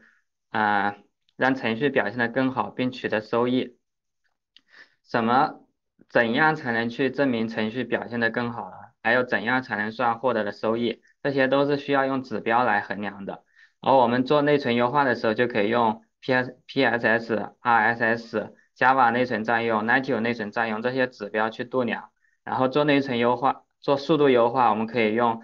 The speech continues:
启动速度啊、页面打开速度。然后做卡顿优化，可以用帧率、卡顿率。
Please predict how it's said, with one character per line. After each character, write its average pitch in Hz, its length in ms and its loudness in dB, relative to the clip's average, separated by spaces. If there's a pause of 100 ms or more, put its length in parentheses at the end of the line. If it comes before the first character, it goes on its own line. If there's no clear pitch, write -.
(120)
启 104 180 0
动 123 160 4
速 131 180 -2
度 127 160 4
啊、 113 200 4
页 127 140 0
面 127 180 2
打 104 140 -6
开 117 140 -2
速 120 200 -6
度。 113 340 2 (240)
然 117 120 2
后 117 40 0
做 143 140 4
卡 104 240 -4
顿 123 160 -2
优 117 140 2
化， 117 220 0
可 113 140 0
以 110 40 4
用 123 160 -2
帧 127 260 0
率、 127 220 2
卡 - 240 -10
顿 120 200 -2
率。 123 260 -2